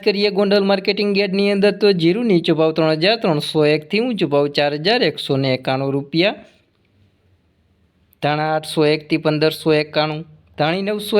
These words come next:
એકથી સોળસો ને એકોતેર, મકાઈ પાંચસો અગિયારથી પાંચસો ને અગિયાર, ડુંગળીની વાત કરીએ તો એકસો અગિયાર રૂપિયાથી ચારસો ને એકસાઠ રૂપિયા, ચણા નવસો એકથી અગિયારસો ને છપ્પન, અડદ એક હજાર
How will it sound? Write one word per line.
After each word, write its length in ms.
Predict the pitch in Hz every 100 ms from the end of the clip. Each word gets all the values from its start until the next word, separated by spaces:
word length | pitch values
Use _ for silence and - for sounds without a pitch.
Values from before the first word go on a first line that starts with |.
| 208
એકથી 300 | 208 240 247
સોળસો 400 | 180 151 - 151 151
ને 80 | 147
એકોતેર, 420 | 147 156 151 208 240 - _ _
મકાઈ 380 | 143 151 160 151
પાંચસો 320 | 156 156 160 156
અગિયારથી 500 | 151 147 156 156 160 156
પાંચસો 340 | 156 151 170 156
ને 60 | 156
અગિયાર, 400 | 143 139 151 151 151 - _ _ 139
ડુંગળીની 560 | 151 170 190 202 202
વાત 160 | 208 208 -
કરીએ 220 | 208 208 214
તો 60 | 208
એકસો 240 | 202 - 196 185
અગિયાર 280 | 160 180 185
રૂપિયાથી 480 | 180 196 190 208 233
ચારસો 400 | 185 151 135 151
ને 100 | 143 143
એકસાઠ 380 | 139 - 151 143
રૂપિયા, 440 | 147 - 175 233 - _ _ _
ચણા 240 | - 156 151
નવસો 300 | 156 151 - 160
એકથી 400 | 156 156 165 160
અગિયારસો 440 | 147 147 156 - 156
ને 100 | 160 156
છપ્પન, 380 | 151 - 156 156 160 _ _ _ _ _ _ _ _ _ _
અડદ 220 | 156 175 190
એક 80 | - 190
હજાર 160 | 208